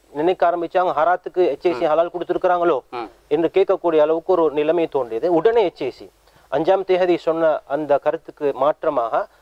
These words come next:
Speaker 1: ஆறாம் தேதி மக்களுக்கு சொன்னது, "நாம் ஹலால் சான்றிதழ் வழங்கி எந்த பொருளிலும் பன்றி கொழுப்பு கிடையாது." உடனே நியூசிலாந்தில் இருக்கக்கூடிய ஹலால் நிறுவனம், உலகளாவிய ரீதியில் அங்கீகரிக்கப்பட்ட ஹலால் நிறுவனம்,
Speaker 2: ம்.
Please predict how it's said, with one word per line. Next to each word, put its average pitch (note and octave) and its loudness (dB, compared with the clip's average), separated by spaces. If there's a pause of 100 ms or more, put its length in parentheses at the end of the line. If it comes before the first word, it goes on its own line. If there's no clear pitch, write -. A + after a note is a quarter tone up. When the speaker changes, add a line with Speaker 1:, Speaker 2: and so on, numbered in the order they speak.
(140)
Speaker 1:
ஆறாம் F3+ 2
தேதி D#3 -6
மக்களுக்கு C#3+ -4
சொன்னது, C3+ 0
"நாம் D#3+ 0 (120)
ஹலால் D#3+ 2
சான்றிதழ் E3 -2
வழங்கி D#3 -2
எந்த E3+ 0
பொருளிலும் D#3 -2 (280)
பன்றி E3+ 0
கொழுப்பு D#3+ -4
கிடையாது." C3+ 0 (240)
உடனே F3+ 2
நியூசிலாந்தில் E3 2
இருக்கக்கூடிய D3 -2
ஹலால் C#3 0
நிறுவனம், E3+ 0
உலகளாவிய D#3+ 0
ரீதியில் D#3 -4
அங்கீகரிக்கப்பட்ட D#3+ -2
ஹலால் D#3+ 2
நிறுவனம், E3+ -2 (100)
Speaker 2:
ம். C3 -6